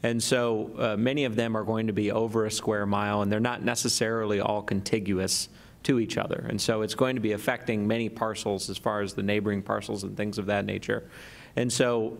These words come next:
um, I always bring up the example that if you owned, uh, six hundred forty acres or square mile at the edge of town and General Motors came to you or Amazon or whoever else and said, "Hey,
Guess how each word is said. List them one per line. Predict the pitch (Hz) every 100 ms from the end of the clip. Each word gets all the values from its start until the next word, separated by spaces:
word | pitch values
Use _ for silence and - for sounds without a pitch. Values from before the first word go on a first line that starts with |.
| -
um, | 123 113 107 98 - - - - 92 -
I | - 147
always | 151 123
bring | 131 120
up | 113
the | 113
example | 101 107 107 104 101
that | 101 98 - - - - - - -
if | 113
you | 127 139
owned, | 127 120 117 104 - - - - -
uh, | 117 101
six | - 135
hundred | - 131 120 110
forty | 113 113
acres | 107 110 113 98
or | 92
square | - 120 110
mile | 107 110 110
at | 104
the | 110
edge | 107 104
of | 85
town | 107 110 110
and | 104
General | 104 110 107 104
Motors | 104 107 110 101
came | - 110 107
to | 104 107
you | 107 110
or | 101
Amazon | 101 110 107 107 110 107
or | 98
whoever | 107 107 104 110
else | 117 107 110
and | 104
said, | 113
"Hey, | 107 120 107